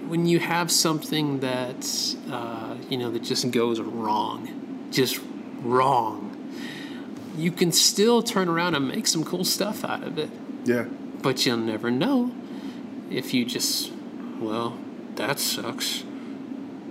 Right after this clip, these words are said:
Speaker 1: And then you just dwell on it and not even thinking about, you know, what you could do. Maybe it was your fault. You know?
Speaker 2: Yeah.
Speaker 1: You can be at fault for something.
Speaker 2: Yeah.
Speaker 1: You know,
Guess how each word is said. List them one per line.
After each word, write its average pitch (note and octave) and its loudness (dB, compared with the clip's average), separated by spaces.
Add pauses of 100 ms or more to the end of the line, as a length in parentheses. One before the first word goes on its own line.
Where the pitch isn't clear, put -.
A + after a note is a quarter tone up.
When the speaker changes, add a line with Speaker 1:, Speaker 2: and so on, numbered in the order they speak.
(200)
Speaker 1:
And A#2+ 2
then A#2 2
you A2 -2
just A2+ -4
dwell A2+ 2
on G2+ -2
it G#2+ -8
and A2 2
not A2+ 2
even A2 0
thinking G#2 -4
about, G#2 -4
you A#2+ -6
know, A2+ -4
what A2+ 0
you A2+ 2
could A2+ -2
do. A2+ 2 (380)
Maybe A#2+ 2
it C#3+ 2
was D#3 2
your A2+ 2
fault. G2+ -4 (1500)
You B2 4
know? C3 2 (1120)
Speaker 2:
Yeah. B2+ 2
Speaker 1:
You D#3 6
can G3+ 6
be F3+ 6
at - 0
fault G3+ 2
for D#3 6
something. C3+ 4 (140)
Speaker 2:
Yeah. D3+ 4
Speaker 1:
You C#3+ 6
know, A#2+ 4